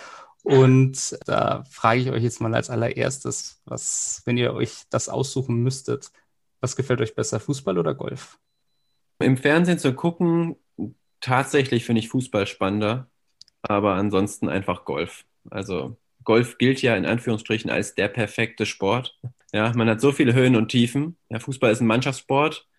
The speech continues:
Speaker 2: Man hat immer ein paar Ausreden, sage ich mal, was auf andere zu schieben. Golf, man ist hundert Prozent selber schuld. Man spielt alleine gegen sich selber.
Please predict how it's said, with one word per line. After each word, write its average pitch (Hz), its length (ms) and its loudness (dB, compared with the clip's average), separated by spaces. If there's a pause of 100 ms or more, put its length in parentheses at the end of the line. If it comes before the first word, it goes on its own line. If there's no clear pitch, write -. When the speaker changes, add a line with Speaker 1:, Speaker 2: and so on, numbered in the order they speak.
(180)
Speaker 2:
Man 107 120 0
hat 113 180 -2
immer 123 200 6
ein 107 180 0
paar 120 160 2
Ausreden, 123 460 2
sage 113 160 4
ich 113 120 -4
mal, 104 200 0
was 117 160 -6
auf 110 100 -6
andere 107 260 0
zu 113 120 -12
schieben. 120 280 0
Golf, 107 300 2
man 98 140 -2
ist 101 80 -6
hundert 120 240 0
Prozent 107 260 -6
selber 101 220 0
schuld. 101 340 -2 (260)
Man 104 140 0
spielt - 180 -2
alleine 107 360 2
gegen 107 200 0
sich 104 200 -6
selber. 101 420 2